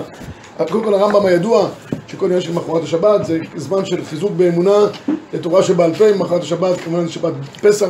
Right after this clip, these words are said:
לא שבת בראשית, כמו שאנחנו קוראים מהצדוקים, וזה דבר שהוא, אה, מחזק מאוד ב-, בתקופה הזאת. טוב, לגבי העניין של תוקף המצווה עצמה, בעמוד מאה עשרים ואחד, נחלקו הראשונים.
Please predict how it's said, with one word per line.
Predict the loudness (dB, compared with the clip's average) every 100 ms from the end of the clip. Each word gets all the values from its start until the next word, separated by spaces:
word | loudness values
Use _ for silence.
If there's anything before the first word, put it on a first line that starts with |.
| 0
לא |
שבת | -2 0 0
בראשית, | -2 -4 -4 -6 -6
כמו | -8
שאנחנו | -6 -8
קוראים | -4 -2
מהצדוקים, | 0 -2 0 -2 0 -6 -6 -14 -20 -20 -20 -20 -6
וזה | -6 -2
דבר | 0 0
שהוא, | 0 2 2
אה, | 0 -2 -4 -4
מחזק | -2 0 0
מאוד | 2 2
ב-, | 2 0 0
בתקופה | -4 -2 -2
הזאת. | -2 -4 -10 -20 -20 -20 -20 -12
טוב, | -6
לגבי | 2 6
העניין | 6 8 4 4
של | 0 4
תוקף | 4 4 0
המצווה | -4 -4 -2
עצמה, | -2 -2 -4 -4 -4 -4
בעמוד | -2 -2 -4 -8 0
מאה | 4
עשרים | 4 0 -4
ואחד, | -2 -2
נחלקו | 0 0 2 2
הראשונים. | 2 -2 -2 -4